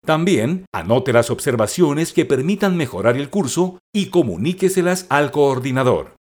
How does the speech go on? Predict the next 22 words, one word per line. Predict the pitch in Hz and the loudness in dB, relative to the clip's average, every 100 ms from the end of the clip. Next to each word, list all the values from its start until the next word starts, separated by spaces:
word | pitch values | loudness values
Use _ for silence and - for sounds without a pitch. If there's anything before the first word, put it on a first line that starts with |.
| - | 0
Evite | 139 185 196 190 | 2 2 4 4
tener | 151 131 | 6 4
otras | 131 123 110 | 4 4 0
páginas | - 143 143 190 175 110 | 4 2 4 2 2 2
de | 117 | 0
internet | 101 92 85 104 117 | 0 -2 -2 2 4
abiertas, | 127 170 110 - 160 - - _ | 6 6 4 4 0 -2 -10 _
ya | 110 196 202 | 0 2 4
que | 123 | 0
pueden | 120 127 127 117 | 0 2 2 -2
generar | 127 78 113 156 104 | -4 -2 -2 -2 0
desconcentración. | 160 170 151 127 139 120 120 117 117 73 - _ _ _ _ _ | -2 0 -4 -6 -6 -4 -4 -4 -4 -4 -10 _ _ _ _ _
Recuerde | 92 92 - 160 185 202 196 | -4 -2 4 6 6 4 0
que | - 101 | -2 -2
usted | 87 156 139 | 0 2 2
es | 123 | 2
responsable | 123 - 95 - 160 160 165 | 0 -2 -6 -2 0 2 2
de | 143 | 2
su | - 131 | 0 -2
proceso | 80 71 139 143 143 | -4 -2 2 2 2
de | 127 | 0
formación. | 135 131 127 143 95 67 | 0 -2 0 0 -2 -4